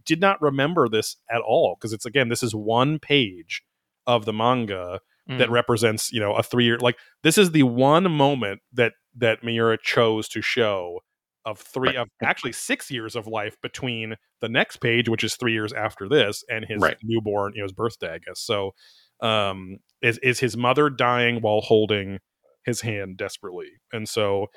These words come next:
Speaker 2: It's a
Speaker 1: and
Speaker 2: weird kind of, like, reverse thing. Like, usually see the baby dying in the mother's arms, but it's like
Speaker 1: Yes,
Speaker 2: the
Speaker 1: yeah.
Speaker 2: mother dying in her baby child arms.
Speaker 1: Yes.
Speaker 2: Like, he's, it's very weird.
Speaker 1: Which, which, uh,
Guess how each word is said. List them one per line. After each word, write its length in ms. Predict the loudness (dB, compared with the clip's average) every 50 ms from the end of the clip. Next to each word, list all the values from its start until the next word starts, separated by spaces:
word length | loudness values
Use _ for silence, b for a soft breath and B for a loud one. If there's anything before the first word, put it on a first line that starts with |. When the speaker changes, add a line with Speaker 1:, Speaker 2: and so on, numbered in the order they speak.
| b b b b b b b b _ _ -14
Speaker 2:
It's 120 | -6 0 2
a 20 |
Speaker 1:
and 80 | 2 4
Speaker 2:
weird 200 | 4 2 0 0
kind 160 | 0 0 0
of, 60 | 2
like, 160 | 2 2 2
reverse 380 | 2 -2 0 0 0 0 0 0
thing. 160 | -2 -4 -4 -2
Like, 200 | -4 -4 -2 0
usually 280 | 0 0 2 2 0 0
see 240 | 0 -2 -2 -2
the 100 | 0 0
baby 320 | -2 -2 0 0 0 -2 -2
dying 300 | -2 0 0 0 -2 -2
in 80 | -4 -6
the 40 | -6
mother's 300 | -6 -6 -6 -6 -8 -8 -8
arms, 380 | -8 -6 -4 -2 -2 -2 -2 -2
but 80 | -2
it's 140 | -2 0 2
like 180 | 2 2 2 0
Speaker 1:
Yes, 60 | -2 -4
Speaker 2:
the 120 | -2 -2 0
Speaker 1:
yeah. 80 | 2
Speaker 2:
mother 280 | 2 2 2 4 2 2
dying 380 | 2 0 0 0 -2 -4 -6
in 140 | -8 -12 -14 -12 -10
her 140 | -10 -10 -12 -12 _ _ _
baby 280 | -10 -8 -8 -8 -10 -12
child 460 | -10 -8 -6 -4 -6 -6 -8 -10 -14 -14
arms. 100 | -12 -10
Speaker 1:
Yes. 220 | -10 -10 -10 -12
Speaker 2:
Like, 120 | -12 -12 -12 -12 -10
he's, 180 | -12 -12 -14
it's 300 | -14 -18 -20 _ -20 -20 -16 -12
very 180 | -10 -10 -10 -12
weird. 240 | -16 -20 -20 -18 -6 0
Speaker 1:
Which, 240 | 2 2 2 2 0
which, 280 | 0 2 0 2 0 -2 -2
uh, 80 | -2